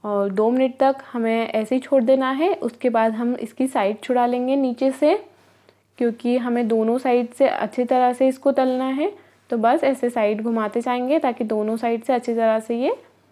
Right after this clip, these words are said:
तला जाए। और आप देख सकते हैं इसमें गोल्डन ब्राउन कलर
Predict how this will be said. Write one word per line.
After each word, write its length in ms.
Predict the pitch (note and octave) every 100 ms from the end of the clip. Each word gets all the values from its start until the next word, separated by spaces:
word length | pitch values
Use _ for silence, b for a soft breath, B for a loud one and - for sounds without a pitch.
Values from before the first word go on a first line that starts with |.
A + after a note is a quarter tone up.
| _ -
तला 260 | G#3+ G3+
जाए। 440 | F#3 F#3+ F3+ F#3 G3 _ b b b b _ _ _ _ _ -
और 220 | G#3 G3+
आप 140 | G#3 G3+
देख 220 | G#3+ G#3
सकते 280 | B3 B3 C4+
हैं 80 | E4
इसमें 240 | E4 C4+
गोल्डन 340 | A3 G#3+ A3
ब्राउन 260 | A3 A3 A#3
कलर 300 | A3+ A3+ A#3